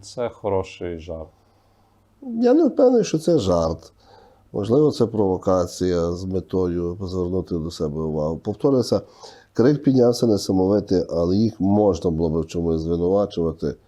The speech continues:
Speaker 2: якщо б вони написали там: «Все для святого причастя». Це була б обра-, образа почуттів віруючих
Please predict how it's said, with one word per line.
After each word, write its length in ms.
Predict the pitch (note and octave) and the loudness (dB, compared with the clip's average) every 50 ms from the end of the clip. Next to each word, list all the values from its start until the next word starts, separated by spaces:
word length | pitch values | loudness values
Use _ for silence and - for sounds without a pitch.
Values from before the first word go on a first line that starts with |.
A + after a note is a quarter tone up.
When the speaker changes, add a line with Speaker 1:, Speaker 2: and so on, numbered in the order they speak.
| _ _ _ _ _ _ _ _ _ _ | _ _ _ _ _ _ _ _ _ _
Speaker 2:
якщо 300 | - D2 D2+ - - - | -8 -8 -8 -6 -4 -4
б 40 | G2 | -2
вони 200 | F#2 F#2 E2+ E2+ | 0 0 2 2
написали 440 | E2+ D#2+ C#2+ - D2+ - E2+ D#2 D#2 | 0 0 -2 -4 -4 -2 -2 -2 -2
там: 140 | D2+ D2 D2 - | -2 -4 -6 -8
«Все 260 | - - - A2+ G#2 | -4 -2 0 0 2
для 220 | F2+ F#2+ F#2 F#2 | 2 0 0 0
святого 560 | - - - G#2 F#2+ - - G#2 E2 D#2 D2+ | -2 -4 -4 -4 -4 -2 -2 -2 -2 -2 -4
причастя». 540 | - - B1 B1+ - - A1+ A1 - - - | -8 -12 -12 -12 -10 -10 -12 -12 -12 -14 -18
Це 220 | - - - C#3+ D#3 | -18 -14 -10 -10 -6
була 240 | E3 D3 G#2 G2+ | -4 -2 0 0
б 100 | G2 E2+ | 0 -2
обра-, 340 | F2+ E2 D#2 D2 D2+ F2+ F2+ - _ _ - - _ _ | -2 -4 -4 -4 -6 -6 -8 -8 _ _ -20 -20 _ _
образа 520 | - F2+ E2 F2 F2+ F#2 F2+ - E2+ D2+ D2 - _ | -6 -2 0 2 2 0 0 0 -2 -4 -4 -6 _
почуттів 420 | - D2+ D2+ - D#2+ - - E2+ D#2 | -12 -12 -10 -12 -10 -6 -4 -2 -2
віруючих 600 | D#2+ D#2+ D2 C2+ B1+ A#1 - - - - - _ | -2 -4 -4 -6 -8 -12 -14 -16 -20 -20 -20 _